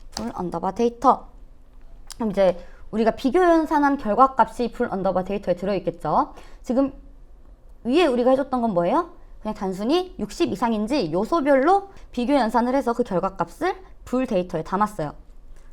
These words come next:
그럼 우리는 이 불 데이터를 이용해서 불리한 색인을 해보도록 할게요. 스코어에 들어있는 데이터 중에 불 언더바 데이터를 담아서 이 true에 해당하는 결과만 나는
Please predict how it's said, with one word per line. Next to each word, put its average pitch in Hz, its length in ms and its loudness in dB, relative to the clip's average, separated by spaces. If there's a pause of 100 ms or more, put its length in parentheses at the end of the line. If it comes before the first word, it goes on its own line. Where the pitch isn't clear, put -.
(220)
그럼 254 120 2
우리는 262 200 6
이 262 120 0
불 320 200 4
데이터를 262 360 8
이용해서 190 600 2
불리한 262 380 2
색인을 370 380 2
해보도록 254 320 0
할게요. 170 320 -2 (200)
스코어에 349 560 4
들어있는 240 440 0
데이터 190 300 0
중에 208 460 0 (520)
불 294 260 0
언더바 208 600 4 (1080)
데이터를 247 720 2 (800)
담아서 196 680 4 (360)
이 233 340 -4 (280)
true에 403 400 4
해당하는 311 480 4
결과만 196 560 2
나는 220 320 0